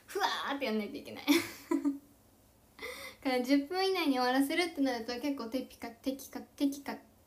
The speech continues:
テキパキ動かないといけない。だから普段は多分二十から三十ぐらいかかってると思うね。どうだろう。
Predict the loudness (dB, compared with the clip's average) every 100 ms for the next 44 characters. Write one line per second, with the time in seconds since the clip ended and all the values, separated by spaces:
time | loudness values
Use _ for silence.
0 | -20 -18 -2 0 0 -2 -2 0 2 2
1 | -2 -6 -8 -14 -14 -16 -20 -20 -20 _
2 | _ _ _ _ _ _ _ _ -20 -20
3 | -20 -16 -2 2 2 4 2 2 -2 -6
4 | -4 -2 0 0 -2 -4 -4 0 2 2
5 | -2 -8 -10 -12 -12 -14 -16 -16 -18 -16
6 | -10 -8 -8 -14 -20 -20 _ _ _ _
7 | _ _ -20 _ _ _ 0 2 0 -4
8 | -16